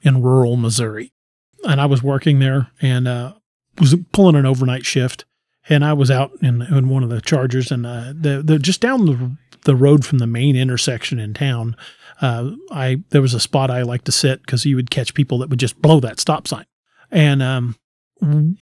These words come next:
I'd sat out there many times during the day and never even noticed anything. But I was there middle of the night, two, probably two o'clock in the morning, and I pulled over into that little spot, and it was directly across the street from this really old Civil War era cemetery.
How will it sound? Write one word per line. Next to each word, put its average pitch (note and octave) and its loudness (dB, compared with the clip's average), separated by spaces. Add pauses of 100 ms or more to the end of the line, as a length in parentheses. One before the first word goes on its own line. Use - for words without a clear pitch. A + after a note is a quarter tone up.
(400)
I'd D#3+ 4
sat E3+ 4
out D#3 2
there D3 2
many D3 4
times D3+ 2
during D3 4
the B2 2
day B2 0
and D3 0
never C3 2
even C#3 2
noticed - 2
anything. A#2 -10 (100)
But C#3 4
I G3 2
was F3 4
there F3 2 (640)
middle D3+ 6
of C3+ 4
the C3 2
night, C3 -2
two, A#2 -10
probably A#2+ -8
two - -2
o'clock B2 -4
in C3 -4
the A#2 -4
morning, B2 -4 (340)
and C#3 0
I C3+ 0
pulled C#3 2
over C3+ 2
into C3 0
that C3 -4
little C#3 -4
spot, B2 -6 (500)
and C3+ -2 (400)
it G3+ -6
was E3 0
directly D3 0
across F3+ -4
the - -6
street - -2
from C#3 -4
this A#2+ -4
really D3+ 0
old C#3 0
Civil B2+ 0
War A#2+ -2
era A#2 -4
cemetery. - -8